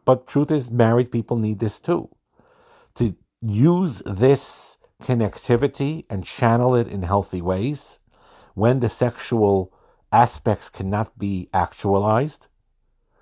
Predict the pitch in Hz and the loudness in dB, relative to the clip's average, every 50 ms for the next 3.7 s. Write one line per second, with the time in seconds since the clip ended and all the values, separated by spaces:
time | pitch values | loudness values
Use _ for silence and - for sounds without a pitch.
0 | _ _ _ - 113 104 110 110 - - 117 107 101 104 107 110 110 107 110 107 | _ _ _ -4 -2 0 0 -2 -2 -2 -2 0 0 0 0 0 0 -2 -2 -4
1 | - - - - - - _ _ _ _ _ _ _ _ _ _ _ _ _ _ | -4 -8 -12 -16 -18 -20 _ _ _ _ _ _ _ _ _ _ _ _ _ _
2 | - 123 156 160 - - - 71 - - _ _ _ _ _ _ _ _ - _ | 2 4 4 4 0 -4 -10 -10 -10 -12 _ _ _ _ _ _ _ _ -20 _
3 | _ _ _ _ _ _ _ - 110 110 107 101 98 | _ _ _ _ _ _ _ -4 -2 -2 -2 -2 -4